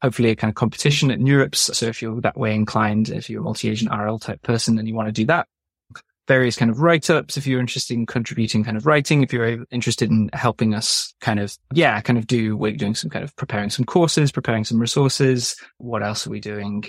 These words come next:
If you've got, if you've got a cool idea and you want to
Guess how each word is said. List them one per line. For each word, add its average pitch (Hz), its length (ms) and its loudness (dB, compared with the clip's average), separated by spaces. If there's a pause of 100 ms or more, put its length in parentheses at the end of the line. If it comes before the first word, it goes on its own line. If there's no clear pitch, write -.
(120)
If - 160 -6
you've 117 160 2
got, 117 220 4
if - 140 -2
you've 120 120 0
got 123 200 2
a 123 40 -6
cool 123 220 2
idea 123 300 4
and 120 100 4
you 117 80 2
want 113 160 4
to 117 160 0